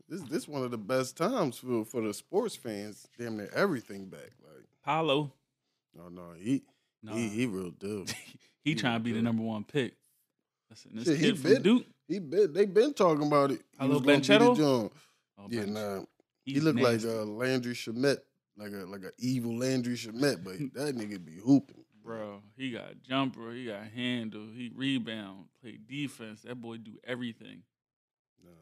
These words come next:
Speaker 1: he, he, <clears throat> he definitely gonna be all right.
Speaker 2: Mm-hmm.
Speaker 1: I definitely can see him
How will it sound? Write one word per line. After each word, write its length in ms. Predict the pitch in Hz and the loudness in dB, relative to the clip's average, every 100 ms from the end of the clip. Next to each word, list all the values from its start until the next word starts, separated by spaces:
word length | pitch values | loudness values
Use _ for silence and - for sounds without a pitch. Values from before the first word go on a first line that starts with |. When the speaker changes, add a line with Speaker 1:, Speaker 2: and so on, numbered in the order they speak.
| 90 | _
Speaker 1:
he, 180 | 98 143 - 107 196 - _ - | -12 -12 -12 -14 -14 -18 _ -12
he, 100 | - 143 | -12 -12
<clears throat> 60 | |
he 120 | - 135 | -12 -6
definitely 340 | 120 117 - | -2 -2 -6
gonna 160 | 82 80 | -16 -18
be 140 | 76 82 | -20 -20
all 80 | 92 | -20
right. 580 | 90 80 _ _ _ 123 | -20 -20 _ _ _ -18
Speaker 2:
Mm-hmm. 600 | 110 113 113 120 135 151 160 _ 104 | -16 -16 -18 -16 -14 -14 -16 _ -20
Speaker 1:
I 40 | |
definitely 360 | 101 110 104 95 | -16 -14 -14 -18
can 100 | 90 | -20
see 180 | - 95 | -20 -20
him 180 | 90 | -20